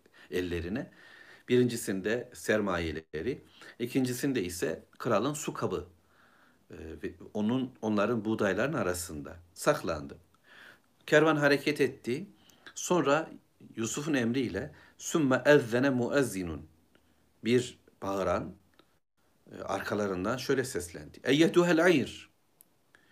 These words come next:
Kervandakiler. İnnekum lesarikun. Siz hırsızsınız." dedi.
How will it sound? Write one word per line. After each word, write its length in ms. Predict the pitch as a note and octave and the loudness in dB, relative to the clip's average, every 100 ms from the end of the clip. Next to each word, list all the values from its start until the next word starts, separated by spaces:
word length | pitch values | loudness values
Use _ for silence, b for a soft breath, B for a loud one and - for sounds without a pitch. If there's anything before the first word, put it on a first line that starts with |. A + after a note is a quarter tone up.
| b b | b b
Kervandakiler. 880 | - D#3+ F3 D#3+ D3+ B2+ E2+ - - _ _ b b b b B2+ | 6 8 8 6 2 0 -2 -6 -14 _ _ b b b b 0
İnnekum 520 | C3 D#3 F#3 D#3 C3 | 4 4 4 2 2
lesarikun. 840 | C3 C3 C3+ C3 C3 E3 G2+ - - _ _ _ _ _ _ _ _ _ _ _ _ | 0 2 2 2 2 2 2 -4 -18 _ _ _ _ _ _ _ _ _ _ _ _
Siz 280 | - A2+ - | -10 -6 -2
hırsızsınız." 640 | A2 - F#3+ B2+ G2+ E2+ - | -4 -2 -4 -4 -6 -8 -16
dedi. 200 | - | -20